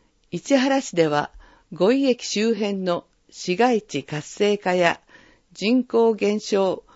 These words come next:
少子高齢化への対応を、対話の視点として重要ポイントとしていた。本市でもこのような視点を明確に示し、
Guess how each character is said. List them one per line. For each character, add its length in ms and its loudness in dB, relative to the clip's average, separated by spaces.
少 340 4
子 380 -8
高 260 2
齢 220 2
化 160 -2
へ 100 0
の 160 -2
対 380 -2
応 80 0
を、 360 -2
対 300 2
話 140 2
の 120 0
視 160 -10
点 240 -2
と 100 -2
し 120 -8
て 320 -2
重 320 0
要 240 4
ポ 220 2
イ 80 2
ン 60 -4
ト 140 -4
と 280 -6
し 140 -18
て 160 0
い 100 -6
た。 180 -8
本 260 2
市 160 -10
で 140 2
も 220 -4
こ 140 -2
の 140 2
よ 160 4
う 60 2
な 140 -2
視 140 -16
点 260 0
を 140 0
明 260 0
確 280 -4
に 120 -2
示 360 -6
し、 260 -10